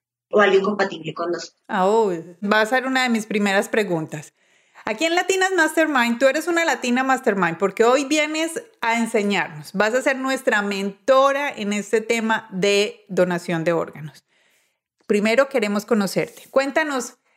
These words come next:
Speaker 2: ¿quién eres tú?
Speaker 1: Bueno, yo soy Carolina Guarín Villabón. Yo soy médico internista de cuidado intensivo y T P M en trasplantes, que significa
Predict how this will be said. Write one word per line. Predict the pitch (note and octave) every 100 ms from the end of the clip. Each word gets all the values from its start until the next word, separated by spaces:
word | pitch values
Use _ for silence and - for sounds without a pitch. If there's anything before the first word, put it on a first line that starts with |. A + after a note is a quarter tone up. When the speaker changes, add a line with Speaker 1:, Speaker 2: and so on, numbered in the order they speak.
| _
Speaker 2:
¿quién | - A3+ G3+
eres | G#3 A#3
tú? | - D#4 A#3 - _ _ _ _ _
Speaker 1:
Bueno, | A#3+ B3 C4
yo | D#4
soy | D4+
Carolina | D4+ C#4+ C#4 G#3+
Guarín | G#3 A#3 A3 G3
Villabón. | G3 F#3+ F#3+ C4 D#4+ E4 E4 - A3+
Yo | A3 G#3
soy | G3+ G#3 G3 G3+
médico | A3 A3 G#3 G#3
internista | G#3 G3+ F#3+ G3+ B3+ D4 - C#4 C4+
de | B3+
cuidado | A#3 G3 F#3 F3+
intensivo | F#3 F3+ F3+ - C#4+ D4+ D4 C4 C#4 C#4 -
y | F#3+ F#3+ F#3+ F3+
T | F3
P | G3 F#3+
M | F3+
en | F#3
trasplantes, | F#3 F3+ F#3 - D#3+ D#3 D#3+ B3+ -
que | G3+ F#3+ F#3+ F#3+ _ _ _
significa | - C4 C4+ C4+ B3+ - C4+